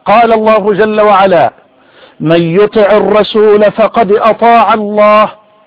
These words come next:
الله، الله، الله. يبقى طاعة رسول الله طاعة لله، ومعصية رسول الله صلى الله عليه وسلم معصية لله.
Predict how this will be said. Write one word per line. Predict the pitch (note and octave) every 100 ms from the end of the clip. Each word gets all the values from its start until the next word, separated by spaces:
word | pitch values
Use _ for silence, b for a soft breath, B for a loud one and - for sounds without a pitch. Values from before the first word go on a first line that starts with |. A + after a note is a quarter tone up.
| _ _ D#3+
الله، | D#3+ D3+ C#3+
الله، | D3 C#3+ C3
الله. | C3+ C3 A#2+ b b b b b b b _ E3
يبقى | E3 F#3+
طاعة | G#3+ C#4 A3+ G#3 G#3
رسول | G#3 - C4+ B3+
الله | A#3 B3 A3+
طاعة | A#3 B3+ A3+ A3
لله، | G#3+ G3 F3 D3+ A2+ _ _ _ _ _ _ _ _ _ _ b b b -
ومعصية | F3+ G3+ F#3+ F3+ D4 C4+ -
رسول | A#3 - C4+ A#3+
الله | A3+ B3+ A3+
صلى | A3 B3 A#3
الله | A3+ A#3+ A3+
عليه | A#3
وسلم | G#3+ B3+ A#3 A#3
معصية | A3 - C4 -
لله. | A3+ G#3+ G#3 G#3